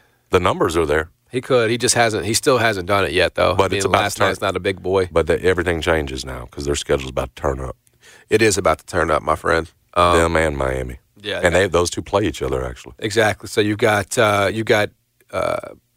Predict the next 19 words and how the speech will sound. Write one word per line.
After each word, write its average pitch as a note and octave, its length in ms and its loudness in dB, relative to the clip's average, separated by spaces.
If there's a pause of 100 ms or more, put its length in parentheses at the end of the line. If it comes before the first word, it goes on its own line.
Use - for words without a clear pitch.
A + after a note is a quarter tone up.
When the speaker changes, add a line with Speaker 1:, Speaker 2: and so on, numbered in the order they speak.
(380)
Speaker 2:
uh, D#2 300 0
Miami A#2+ 480 4
coming A#2 260 -2
up. G#2+ 240 0 (280)
Yep. G#2+ 260 2 (360)
Um, F#2+ 500 2 (640)
and G#2 100 -10
then, G#2 100 -4
of G#2 60 -8
course, A2 240 0
you F#2+ 40 -10
got G2 100 0
that F#2 140 4
rematch G#2 380 2
with - 100 -14
the - 140 -14
Eagles A2+ 280 0
coming G#2 240 2
up. G2 220 2